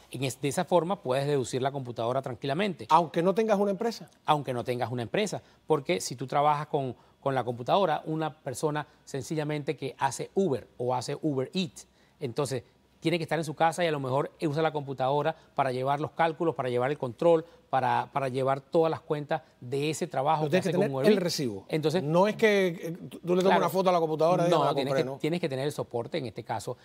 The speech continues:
Speaker 1: el recibo, eh, para poder deducir todo, todo lo que tú deduzcas, tienes que tener el soporte porque tú no sabes en qué momento el Servicio de Rentas Internas te va a pedir la documentación para justificar los gastos que tiene en el Schedule C,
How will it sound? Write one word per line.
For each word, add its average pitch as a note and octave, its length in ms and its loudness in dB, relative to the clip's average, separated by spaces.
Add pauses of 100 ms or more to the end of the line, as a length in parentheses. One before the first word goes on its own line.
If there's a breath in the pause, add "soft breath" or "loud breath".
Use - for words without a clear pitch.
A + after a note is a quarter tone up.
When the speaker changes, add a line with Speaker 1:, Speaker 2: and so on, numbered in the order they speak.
(140 soft breath)
Speaker 1:
el D3+ 140 -4
recibo, F#3+ 560 -2 (220 soft breath)
eh, B2+ 360 0
para B2 280 0
poder A#2 260 -4
deducir C3 500 -4 (320 soft breath)
todo, D#3+ 280 4
todo D4 240 0
lo C4 100 -4
que G3 80 -6
tú F#3+ 380 -10
deduzcas, C#3+ 680 -2
tienes D#3 220 -6
que D#3+ 80 -4
tener B2+ 160 -6
el D3 60 -8
soporte D#3+ 420 -4
porque B2+ 220 -8
tú - 140 -10
no F3 120 -6
sabes D#3+ 340 -6
en C3 120 -12
qué D3+ 140 -8
momento C#3 540 -8 (320 soft breath)
el C3 160 -4
Servicio B2+ 340 -4
de A#2+ 60 -4
Rentas A2+ 220 -6
Internas C3 400 -6
te - 80 -8
va A#2 60 -2
a A2+ 80 -10
pedir D3+ 340 -2 (240 soft breath)
la C#3 140 0
documentación C3+ 640 -4
para F#3+ 160 -2
justificar C3 500 -6
los C3+ 160 -4
gastos E3 320 -2 (240 soft breath)
que C3 120 -4
tiene C3 380 -4
en C3+ 160 -6
el B2 140 -4
Schedule B2+ 440 -4
C, A#2 280 -4